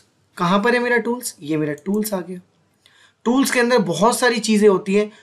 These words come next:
कुछ यहाँ दिखती हैं, जो नहीं दिखती हैं उनको प्लस पे क्लिक करके आप अपने व्यू को पर्सनलाइज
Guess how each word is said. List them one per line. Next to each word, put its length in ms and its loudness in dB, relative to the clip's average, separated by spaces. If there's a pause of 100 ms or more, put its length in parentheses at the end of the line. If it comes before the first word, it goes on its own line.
(160)
कुछ 240 0
यहाँ 280 2
दिखती 460 -4
हैं, 200 -2 (320)
जो 180 2
नहीं 400 2
दिखती 300 -4
हैं 160 0 (340)
उनको 260 0
प्लस 440 0 (100)
पे 80 -2
क्लिक 320 -4
करके 360 -4 (420)
आप 280 2
अपने 320 0
व्यू 280 -2
को 220 -2
पर्सनलाइज 720 -2